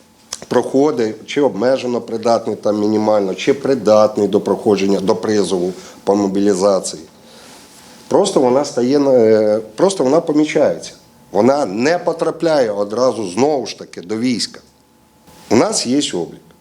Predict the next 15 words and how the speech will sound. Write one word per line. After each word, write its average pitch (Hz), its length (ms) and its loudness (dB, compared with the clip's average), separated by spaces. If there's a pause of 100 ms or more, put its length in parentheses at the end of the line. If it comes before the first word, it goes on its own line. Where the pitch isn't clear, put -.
(140)
У 101 120 -2
нас 123 260 2
є 117 120 4
облік. 85 340 -4
Наприклад, 135 560 -2
ця 185 180 2
людина 180 420 2
була, 135 520 -4
е, 110 260 0
свого 127 320 0
часу 196 400 -2
по 135 180 -2
облікам 113 360 -4
проходила, 151 520 0
як, 131 200 2